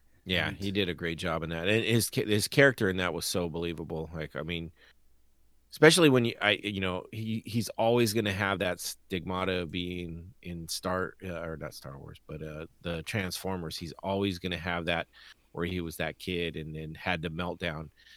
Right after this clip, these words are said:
Speaker 1: You know, or I, I shouldn't say always, but a lot of people look at him, and, and this was the first thing I'd seen after that. So it really kind of,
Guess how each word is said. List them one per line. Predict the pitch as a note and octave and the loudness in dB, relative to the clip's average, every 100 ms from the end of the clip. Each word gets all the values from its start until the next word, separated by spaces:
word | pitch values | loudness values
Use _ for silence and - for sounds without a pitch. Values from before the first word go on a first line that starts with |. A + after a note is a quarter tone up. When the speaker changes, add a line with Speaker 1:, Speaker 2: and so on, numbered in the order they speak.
| - - | -20 -10
Speaker 1:
You | E2 | -8
know, | D#2+ A2 | -2 2
or | |
I, | A#2+ - C#3 | 4 6 4
I | C3+ | 6
shouldn't | D3+ C#3+ | 4 4
say | A#2+ | 4
always, | D2+ F#2+ E2+ | 4 2 0
but | - G2+ - | -2 -4 -2
a | G#2+ | 0
lot | G#2 G#2 | 2 2
of | |
people | - G#2 F#2 | 0 -2 0
look | F#2 G2 | 0 0
at | E2 | -2
him, | E2 | -2
and, | F2+ E2 F#2+ | -4 -2 -2
and | G#2 - _ | -2 -6 _
this | B2 - | 0 0
was | B2 | 0
the | A#2+ | -2
first | - A2 - | 0 0 0
thing | G2 | -2
I'd | F2+ F2+ | -2 -2
seen | G2+ F#2 - | -4 -4 -6
after | F2+ F#2 - D#2+ | -4 -4 -4 -6
that. | D#2 D2 - - - - | -6 -8 -14 -18 -18 -12
So | - G2 | -4 -2
it | |
really | F#2 A2 A2+ G2+ | 2 4 6 4
kind | - F#2+ F#2 | 0 -2 -2
of, | E2 | -4